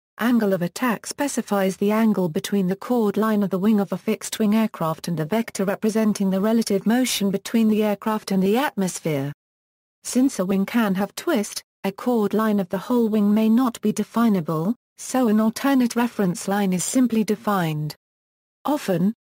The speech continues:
the chord line of the root of the wing is chosen as the reference line. Another choice is to use a horizontal line on the fuselage as the reference line. Some authors do not use an arbitrary chord line,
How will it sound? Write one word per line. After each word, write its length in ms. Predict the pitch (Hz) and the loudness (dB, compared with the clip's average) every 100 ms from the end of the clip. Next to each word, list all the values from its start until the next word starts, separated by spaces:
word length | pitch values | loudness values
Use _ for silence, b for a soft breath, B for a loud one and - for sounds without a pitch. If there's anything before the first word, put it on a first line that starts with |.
| _ | _
the 100 | 185 | -6
chord 340 | - - 247 196 | -4 0 0 2
line 320 | 202 220 202 | 0 2 0
of 120 | 190 | 0
the 120 | 202 | 0
root 260 | 196 240 226 | 2 2 0
of 80 | - | -2
the 120 | 185 | -2
wing 220 | 175 180 | 0 0
is 120 | 185 | -2
chosen 420 | - 262 254 196 | -2 0 0 0
as 140 | 175 170 | -2 -2
the 100 | 208 | -2
reference 560 | 240 254 - 170 151 | -2 -2 -4 -4 -4
line. 440 | 190 190 165 156 156 _ _ _ _ _ _ - | -2 -2 -2 -4 -6 _ _ _ _ _ _ -4
Another 280 | 196 214 208 | 0 0 -2
choice 400 | - - 240 - | -2 0 0 0
is 120 | 185 | -4
to 100 | - | -2
use 280 | 196 240 208 | 0 2 0
a 60 | |
horizontal 720 | 208 208 220 220 220 202 - 190 | -2 0 0 0 0 -2 -2 -2
line 360 | 196 214 196 | 0 2 2
on 100 | 196 | 2
the 80 | 196 | 0
fuselage 640 | - 240 214 208 180 175 | 0 0 2 0 0 -2
as 80 | 175 | -4
the 100 | - | -2
reference 560 | 208 254 - 185 156 - | -2 -2 -2 -4 -4 -2
line. 460 | 190 175 160 156 156 _ _ _ _ _ _ | -2 -2 -2 -6 -8 _ _ _ _ _ _
Some 340 | - - 311 302 | -10 -2 0 2
authors 360 | 277 - 185 | 0 0 -4
do 160 | - 196 | -2 0
not 340 | 196 302 - | 2 0 -2
use 240 | 247 254 - | -2 -2 -2
an 140 | 180 | -2
arbitrary 600 | 214 214 214 - 175 180 | 0 -2 -4 -2 -2 -2
chord 340 | - 254 233 202 | -2 0 0 0
line, 400 | 220 185 156 | 0 0 -4